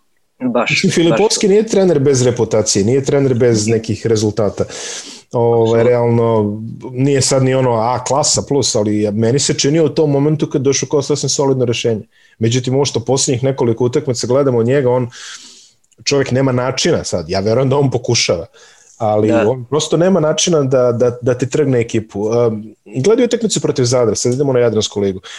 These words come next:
Speaker 2: Partizan je imao dosta kadrovskih problema, ok, nije imao, dosta visokih igrača nije imao, ok.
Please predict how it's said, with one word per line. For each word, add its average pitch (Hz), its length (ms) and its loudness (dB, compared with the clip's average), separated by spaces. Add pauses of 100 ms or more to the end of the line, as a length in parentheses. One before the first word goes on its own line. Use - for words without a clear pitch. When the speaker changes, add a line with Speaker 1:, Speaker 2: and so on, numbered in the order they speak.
(360)
Speaker 2:
Partizan 156 420 0
je 156 40 2
imao 147 160 2
dosta 123 300 0
kadrovskih 107 500 -2
problema, 92 440 -4 (280)
ok, 101 200 -6
nije 107 300 0
imao, 131 300 0 (200)
dosta 127 300 -2
visokih 117 400 -2
igrača 107 340 -2
nije 90 100 -6
imao, 80 200 -8
ok. - 100 -18